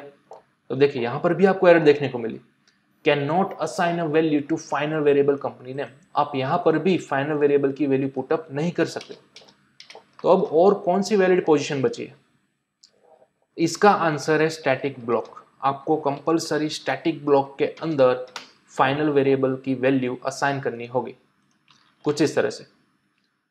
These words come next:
क्यों? क्योंकि ये जो फाइनल वेरिएबल है वो स्टैटिक है, ठीक है? तो स्टैटिक फाइनल वेरिएबल की वैल्यू only and only स्टैटिक ब्लॉक के अंदर ही इनिशियलाइज हो सकती है। और हमने पहले भी पढ़ लिया था जब हमने स्टैटिक के बात,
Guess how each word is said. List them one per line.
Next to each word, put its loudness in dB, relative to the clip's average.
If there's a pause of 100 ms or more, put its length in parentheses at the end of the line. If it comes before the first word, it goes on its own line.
(360)
क्यों? 4
क्योंकि 0
ये 8
जो 2
फाइनल 2
वेरिएबल 6
है 2
वो -2
स्टैटिक -2
है, -20 (340)
ठीक -4
है? 2
तो -2
स्टैटिक 2
फाइनल 2
वेरिएबल 4
की -2
वैल्यू 2 (120)
only 8
and 0
only -4 (500)
स्टैटिक 0
ब्लॉक 4
के 0
अंदर 0
ही 0
इनिशियलाइज -2
हो 4
सकती -8
है। -16 (800)
और 2
हमने 0
पहले 4
भी 6
पढ़ 2
लिया 6
था 0
जब 2
हमने -2
स्टैटिक -2
के 2
बात, 2